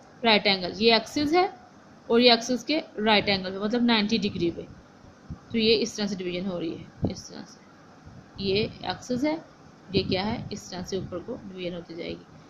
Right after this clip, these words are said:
तो ये पैरेलल division है। इसे हम क्या कहते हैं? टेंजेंशियल। इसे हम क्या कहते हैं? रेडियल। Clear?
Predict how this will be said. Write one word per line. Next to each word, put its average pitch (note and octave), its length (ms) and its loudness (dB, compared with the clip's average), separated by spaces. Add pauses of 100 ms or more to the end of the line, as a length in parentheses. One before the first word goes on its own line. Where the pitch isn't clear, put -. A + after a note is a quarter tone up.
(140)
तो G#3+ 60 -2
ये A3+ 140 2
पैरेलल E3+ 520 -2
division F3 280 -6
है। - 240 -16 (300)
इसे A#3 140 -2
हम A3 100 0
क्या A3+ 140 4
कहते A3 280 0
हैं? A3+ 80 -2
टेंजेंशियल। G#3+ 760 0
इसे A3 160 -6
हम G#3 100 -2
क्या G3+ 160 0
कहते G3+ 280 -6
हैं? B3+ 180 0 (400)
रेडियल। E3+ 480 0 (1040)
Clear? A#3 320 4